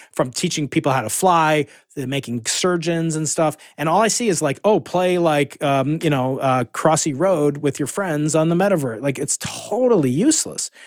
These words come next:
And so there I agree with, uh, Scott Galloway. So, um, uh, but I have to go to a class now, James, in the physical world, although I'll be on Zoom for the first part of it. But please do, for the good of humanity, James, make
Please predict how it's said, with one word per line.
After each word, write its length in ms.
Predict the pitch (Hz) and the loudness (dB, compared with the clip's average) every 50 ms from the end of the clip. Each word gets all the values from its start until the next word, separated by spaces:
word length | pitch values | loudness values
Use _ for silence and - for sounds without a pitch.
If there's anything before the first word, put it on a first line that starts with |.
| - - - _ _ _ - | -20 -20 -20 _ _ _ -2
And 100 | 151 147 | 0 2
so 220 | - 170 156 147 151 | 4 4 4 4 2
there 240 | - 156 190 190 180 | 2 4 4 6 6
I 100 | 170 160 | 6 4
agree 200 | 147 135 147 147 | 2 2 0 0
with, 300 | 143 131 - - - 143 | 0 0 -2 -6 -6 -6
uh, 200 | 135 127 120 110 | -4 -4 -4 -4
Scott 320 | - - - 131 123 - | -6 -4 -4 -4 -4 -4
Galloway. 460 | - 131 117 110 104 104 101 98 98 | -6 -6 -6 -6 -10 -10 -12 -12 -12
So, 320 | 104 - - 127 104 104 - _ _ - _ _ _ _ | -10 -10 -8 -10 -12 -16 -20 _ _ -20 _ _ _ _
um, 440 | - 123 117 110 110 135 156 156 147 - - - _ - | -10 -10 -8 -6 -4 -2 -2 -4 -4 -6 -16 -16 _ -4
uh, 160 | 139 135 131 | -2 0 0
but 140 | 117 151 147 | 2 2 2
I 80 | 151 | 2
have 200 | 151 170 196 190 | 2 2 0 0
to 100 | - 180 | -2 -4
go 160 | 160 165 165 160 | -2 -2 0 0
to 80 | 160 147 | 0 0
a 80 | 139 | -2
class 380 | - - 165 160 160 151 147 - | -2 -2 -2 0 0 0 -2 -4
now, 340 | 147 147 147 143 143 139 135 - - - _ _ _ | -4 -4 -2 -2 -2 -4 -6 -8 -14 -20 _ _ _
James, 400 | - - 160 151 143 147 147 131 | 0 2 2 2 2 2 0 0
in 100 | 143 143 | 0 -2
the 80 | 131 127 | -2 -2
physical 480 | - - 175 160 151 151 - 156 143 135 | -2 0 0 2 2 0 0 2 2 2
world, 340 | 143 143 139 139 139 131 | 4 4 4 4 2 2
although 260 | 135 127 123 131 131 127 | 0 0 0 0 0 0
I'll 140 | 127 127 | 0 0
be 120 | 120 143 139 | 2 2 2
on 160 | 135 127 127 | 2 2 0
Zoom 300 | 113 127 135 131 131 131 | 0 0 0 2 2 0
for 120 | 117 - | 0 -2
the 80 | 131 127 | -2 -2
first 260 | - 135 135 123 - - | 0 0 0 0 0 -2
part 160 | 131 123 120 | -2 -4 -2
of 80 | 113 113 | -2 -2
it. 60 | 110 | 0
But 280 | - 147 139 - _ - | 2 2 2 0 _ -2
please 340 | - 190 208 202 170 147 | 2 2 4 4 2 0
do, 400 | - - 190 175 147 123 113 107 _ _ _ _ _ _ _ _ | 2 4 6 6 6 4 2 -4 _ _ _ _ _ _ _ _
for 100 | - - | -2 0
the 80 | 160 156 | 0 0
good 280 | 135 - 247 285 311 320 | 2 2 4 4 4 4
of 120 | 262 180 | 2 0
humanity, 580 | - 185 160 151 151 170 185 175 151 123 110 107 | 0 -2 -2 0 0 0 0 -2 -2 -4 -8 -10
James, 400 | 101 - 104 101 104 101 - - | -12 -12 -12 -12 -12 -12 -6 -2
make 240 | 143 156 165 165 | 0 2 2 2